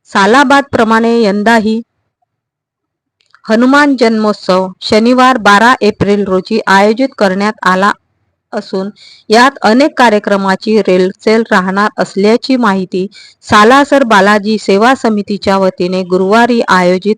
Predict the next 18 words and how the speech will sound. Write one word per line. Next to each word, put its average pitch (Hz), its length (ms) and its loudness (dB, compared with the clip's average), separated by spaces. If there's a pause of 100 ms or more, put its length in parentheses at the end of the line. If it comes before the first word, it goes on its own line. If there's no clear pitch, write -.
पत्रकार 196 520 -4
परिषदेत 185 540 -6
देण्यात 185 440 -6
आली. 175 200 -6 (580)
या 254 200 4
हनुमान 269 520 2
जन्मोत्सवात 202 760 -2 (100)
भक्तांसाठी 202 840 -2
प्रथमच 208 580 -4
प्रयागराज 233 680 0
येथील 185 380 -4
कुंभमेळाव्याचा 202 1080 -2 (440)
देखावा 208 600 2 (520)
सादर 196 340 -2
करण्यात 196 480 -4
येणार 202 340 -2
असून 190 300 -4
यात 175 180 -4